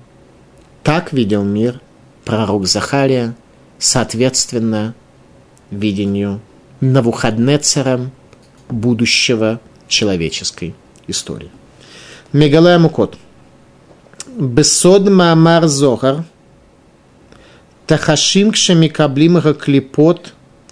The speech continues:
Минун, Азай Некраим Гарей Нехошет, Шееш Ларем Нун, Убегесталек Нун, Шель Шхина Мирем, Аз Нишарот Тахаш». Нехошет, если букву Нун, которая является пятьюдесятью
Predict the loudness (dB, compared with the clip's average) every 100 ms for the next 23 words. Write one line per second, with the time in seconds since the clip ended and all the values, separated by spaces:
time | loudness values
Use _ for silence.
0 | -2 4 4 4 2 2 2 0 0 -2
1 | -6 _ _ _ _ -2 0 2 2 4
2 | 2 0 0 2 2 0 2 0 -2 -6
3 | -6 -6 -4 -6 -8 -14 _ _ _ -20
4 | -20 -10 -2 2 2 2 2 2 2 2
5 | 4 4 4 4 4 2 -2 _ _ _
6 | _ _ _ _ 0 2 2 2 0 2
7 | 2 2 0 2 2 2 2 0 -2 -2
8 | -2 0 0 0 0 0 -2 -12 -20 -6
9 | 0 0 2 0 0 -2 -2 -2 -4 -6
10 | -6 -8 -12 -12 -18 -20 _ -20 -20 -20
11 | -20 _ _ _ 0 4 4 4 2 2
12 | 2 0 0 0 -2 -2 -2 -4 -2 0
13 | 4 4 2 -2 -4 -4 -2 -2 0 -2
14 | -4 -8 -8 -10 -8 -6 -8 -6 -6 -6